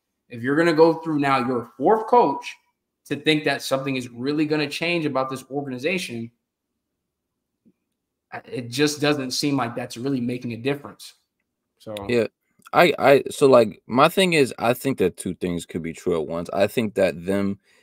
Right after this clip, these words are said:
Speaker 2: taking the approach of disappointing season, firing the coach has been a bad thing for them to do. And also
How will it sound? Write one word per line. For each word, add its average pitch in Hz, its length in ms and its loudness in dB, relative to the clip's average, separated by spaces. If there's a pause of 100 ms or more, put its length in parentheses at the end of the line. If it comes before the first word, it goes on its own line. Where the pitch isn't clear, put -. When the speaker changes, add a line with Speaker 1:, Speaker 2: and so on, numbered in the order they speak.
(300)
Speaker 2:
taking 104 320 4
the 98 80 2
approach 92 400 0
of 85 340 -6 (1400)
disappointing 107 680 2
season, 92 340 -4
firing 90 540 0
the 85 100 -4
coach 87 380 -4
has 87 240 -4
been 85 460 -6 (220)
a 87 100 -4
bad 87 420 -8
thing 87 160 -6
for - 120 -16
them 85 180 -6
to - 100 -14
do. 87 360 -6 (440)
And 87 180 -2
also 82 640 2